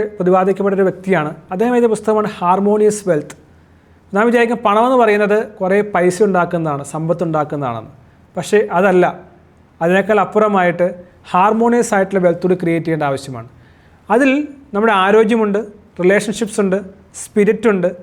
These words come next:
മൈൻഡ് ഉണ്ട്, വെൽത്ത് ഉണ്ട്. അപ്പോൾ ഇത്തരം കാര്യങ്ങൾ കൂടി നാം മനസ്സിലാക്കേണ്ടത് ആവശ്യമാണ്. ജീവിതം എന്ന് പറയുന്നത്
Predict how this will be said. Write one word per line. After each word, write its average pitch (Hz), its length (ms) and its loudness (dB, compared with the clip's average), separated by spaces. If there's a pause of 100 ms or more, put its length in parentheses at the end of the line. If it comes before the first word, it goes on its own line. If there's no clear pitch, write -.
(260)
മൈൻഡ് 185 400 2
ഉണ്ട്, 180 300 -2 (420)
വെൽത്ത് 262 280 2
ഉണ്ട്. 165 360 -4 (300)
അപ്പോൾ 285 260 2
ഇത്തരം 302 440 -2
കാര്യങ്ങൾ 277 260 2
കൂടി 269 120 2
നാം 262 140 0
മനസ്സിലാക്കേണ്ടത് 233 580 0
ആവശ്യമാണ്. 202 580 0 (360)
ജീവിതം 226 260 2
എന്ന് 277 120 2
പറയുന്നത് 226 540 2